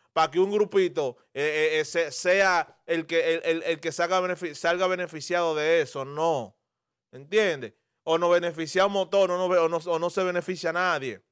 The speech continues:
Es ju-, no es justo que el pobre Omar Javier tenga diez años con una película ahí y porque no le aprueban un presupuesto y no la puede hacer porque es a un grupito que se la aprueban. ¿Me entiendes?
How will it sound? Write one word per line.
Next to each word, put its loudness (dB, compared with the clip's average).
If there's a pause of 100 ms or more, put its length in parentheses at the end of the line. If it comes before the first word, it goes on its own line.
(1160)
Es 4
ju-, 2
no -2
es 2
justo 2 (280)
que 2
el 2
pobre 4
Omar 2
Javier 4 (360)
tenga 4
diez 4
años 2
con 2
una 2
película 4
ahí 2 (140)
y 4
porque 2
no 0
le 4
aprueban 2
un -2
presupuesto 0
y 0
no 0
la 4
puede 2
hacer 2
porque 2
es 6
a 6
un -2
grupito 0
que -4
se -2
la 4
aprueban. 0 (600)
¿Me -14
entiendes? -2